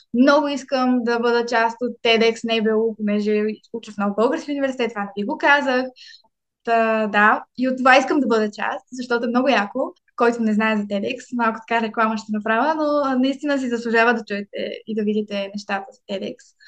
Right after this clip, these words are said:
Дали ще е ted X София, дали ще е ted X небело, намерете в YouTube и гледайте, защото е много яко. Успели хора да ви казват как са успели, дават ви формула.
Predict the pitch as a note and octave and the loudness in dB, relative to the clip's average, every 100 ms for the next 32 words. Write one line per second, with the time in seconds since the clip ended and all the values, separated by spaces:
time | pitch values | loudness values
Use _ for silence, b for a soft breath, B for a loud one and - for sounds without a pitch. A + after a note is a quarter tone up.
0 | B B _ A#3 B3+ C4 A3+ A3+ A3 G#3+ | B B _ -2 0 2 2 4 2 0
1 | A#3+ - C#4+ A#3+ A#3+ A3+ A3+ A3+ A3 A3 | -2 0 -2 -2 -4 -4 -2 -2 -2 -2
2 | A3 G#3+ D4 D#4+ B3 A3+ A3 B3+ B3+ C4+ | 0 0 -2 -2 0 0 2 0 0 -6
3 | B3+ C4 D#4+ D#4+ - B3+ A3+ A3 A#3 B3 | -4 -2 -2 -4 -6 -6 -2 4 4 4
4 | C4+ C4 A#3 G#3+ A3 G#3+ G3+ G#3 G3+ _ | 0 -6 -6 -6 -2 -2 0 -2 -6 _
5 | B B B B - B3+ B3+ A#3+ A3+ D4 | B B B B 0 2 4 4 4 2
6 | E4 A#3 A#3+ D#4 E4 C4 A3+ C4+ C4 A#3 | 0 2 4 2 0 0 2 2 0 -6
7 | A#3+ D#4 C4 - A3+ A#3+ G#3 A3+ C4+ B3+ | -4 -4 -4 -2 0 2 2 2 0 -4
8 | G#3+ A3+ G#3+ G3+ | -2 0 0 -4